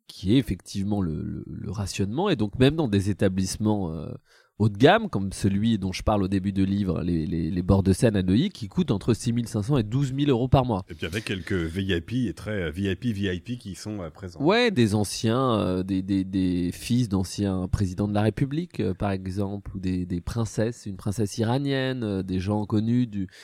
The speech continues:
Speaker 1: euh, du show business, euh,
Speaker 2: La romancière
Speaker 1: et
Speaker 2: Françoise Dorin, qui a eu une fin de vie, euh, extrêmement épouvantable là-bas.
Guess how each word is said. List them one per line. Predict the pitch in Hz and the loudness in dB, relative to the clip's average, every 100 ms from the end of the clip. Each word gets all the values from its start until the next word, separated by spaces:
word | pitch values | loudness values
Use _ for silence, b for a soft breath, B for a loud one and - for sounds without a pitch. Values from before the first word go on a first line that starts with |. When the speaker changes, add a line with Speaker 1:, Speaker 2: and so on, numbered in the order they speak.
| B B B B - | B B B B -10
Speaker 1:
euh, | 82 85 | -6 -4
du | 190 98 | -4 -4
show | 117 | -4
business, | 98 120 123 117 123 127 - | -2 -2 -2 -2 0 -2 -2
euh, | 95 87 69 - | -2 -2 -4 -6
Speaker 2:
La | 85 | -10
romancière | 95 95 - 127 | -8 -4 0 0
Speaker 1:
et | |
Speaker 2:
Françoise | - 92 101 80 | -2 -4 -2 -2
Dorin, | 85 85 101 | -2 -2 -2
qui | 87 78 | -4 -6
a | |
eu | 80 | -4
une | 80 76 | -4 -6
fin | - 90 | -4 -2
de | 82 | -2
vie, | 98 101 | -4 -4
euh, | 104 | -6
extrêmement | - - - 95 98 | -10 -8 -4 -2 -2
épouvantable | 90 127 110 98 101 98 80 | -2 0 0 0 -4 -6 -6
là-bas. | 78 104 | -6 -8